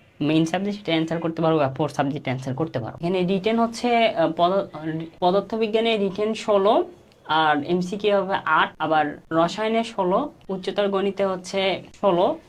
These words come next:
রিটেন, আর এমসিকিউ হচ্ছে আট করে সবগুলা। আর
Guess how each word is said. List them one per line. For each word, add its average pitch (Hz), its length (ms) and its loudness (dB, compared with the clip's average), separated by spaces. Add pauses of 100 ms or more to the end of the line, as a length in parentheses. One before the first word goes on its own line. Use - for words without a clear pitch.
রিটেন, 165 400 0 (560)
আর 160 300 2
এমসিকিউ 220 600 2
হচ্ছে 214 300 -2 (120)
আট 185 240 0 (140)
করে 233 380 0 (100)
সবগুলা। 170 500 -2 (100)
আর 160 320 0